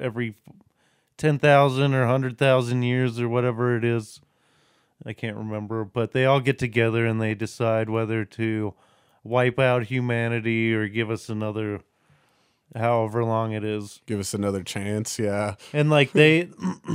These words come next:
Speaker 1: in the beginning, like, not to, s-, 'cause this is kinda new, not to spoil it, but they fucking, in the beginning, they all decide, they're like, "Yeah, fuck it," 'cause, like, they're gods and they don't really give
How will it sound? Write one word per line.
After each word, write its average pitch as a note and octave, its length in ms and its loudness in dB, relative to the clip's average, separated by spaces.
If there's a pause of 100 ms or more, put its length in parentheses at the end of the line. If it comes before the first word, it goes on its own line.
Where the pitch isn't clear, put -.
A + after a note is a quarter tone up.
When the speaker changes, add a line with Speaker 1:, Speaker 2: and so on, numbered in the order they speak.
(300)
Speaker 1:
in D#3+ 140 2
the D3+ 80 2
beginning, C#3+ 680 2
like, B2+ 300 -6
not A#2+ 320 -8
to, - 80 -14
s-, - 240 -18 (280)
'cause A#2 180 -8
this A2 180 -10
is A2 180 -8
kinda G2+ 300 -8
new, G2 260 -10 (560)
not A#2 160 -8
to G#2 80 -18
spoil G#2 440 -8
it, G#2+ 120 -12
but A#2 160 -4
they A#2+ 200 0
fucking, A#2+ 640 -4 (1160)
in C#3+ 160 0
the C#3+ 80 0
beginning, C3 580 2
they A#2 400 0 (1800)
all C3 180 4
decide, B2+ 520 2
they're C3+ 140 4
like, C#3+ 160 2
"Yeah, G#3+ 200 0
fuck - 280 0
it," C#3 160 -4
'cause, C3 240 -2
like, C#3 280 2
they're D3 160 2
gods B2 420 2
and B2 120 0
they B2 120 2
don't A#2+ 160 0
really A2+ 220 -2
give A2 260 -4